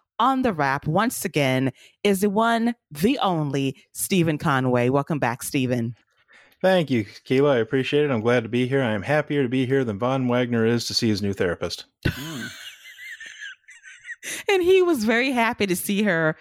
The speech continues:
Speaker 1: this past Tuesday on
Speaker 2: Yeah,
Speaker 1: N X T.
Speaker 2: he, he's going to be showing up on time for his appointments. That's always good to see.
Speaker 1: He will show up fifteen minutes early for each appointment now. <laughs>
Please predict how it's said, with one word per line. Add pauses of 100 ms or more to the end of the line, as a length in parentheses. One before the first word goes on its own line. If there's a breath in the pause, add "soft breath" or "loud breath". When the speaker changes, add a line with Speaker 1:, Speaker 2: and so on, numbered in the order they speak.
(240 loud breath)
Speaker 1:
this
past
Tuesday (280 loud breath)
on
Speaker 2:
Yeah,
Speaker 1:
N
X
T.
Speaker 2:
he,
he's
going
to
be
showing
up
on
time
for
his
appointments.
That's
always
good
to
see. (680)
Speaker 1:
He
will
show
up
fifteen
minutes
early
for
each
appointment
now. (160)
<laughs>